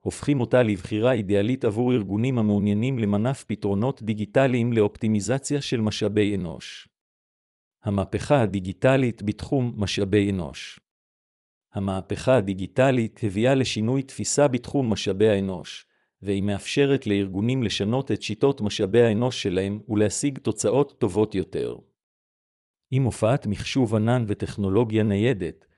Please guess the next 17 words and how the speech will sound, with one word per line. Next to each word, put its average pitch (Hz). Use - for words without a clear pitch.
תהליכי 101
משאבי 117
אנוש 120
אינם 135
תלויים 120
עוד 123
בקרבה 104
פיזית. -
גיוס 113
וירטואלי, 98
עבודה 104
מרחוק 123
וסידורי 101
עבודה 98
גמישים 127
הפכו 151
לנורמה. 95